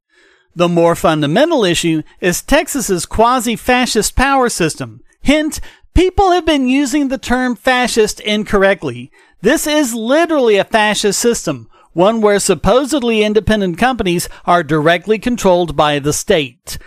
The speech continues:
Power companies in Texas are government-granted monopolies,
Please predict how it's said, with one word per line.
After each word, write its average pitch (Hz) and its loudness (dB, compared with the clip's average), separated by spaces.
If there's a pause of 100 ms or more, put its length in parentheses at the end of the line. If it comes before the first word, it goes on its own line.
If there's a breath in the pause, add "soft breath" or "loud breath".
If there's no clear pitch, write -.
(260 soft breath)
Power 165 2
companies 214 -2
in 226 0
Texas 226 0
are 175 0
government-granted 233 0
monopolies, 247 0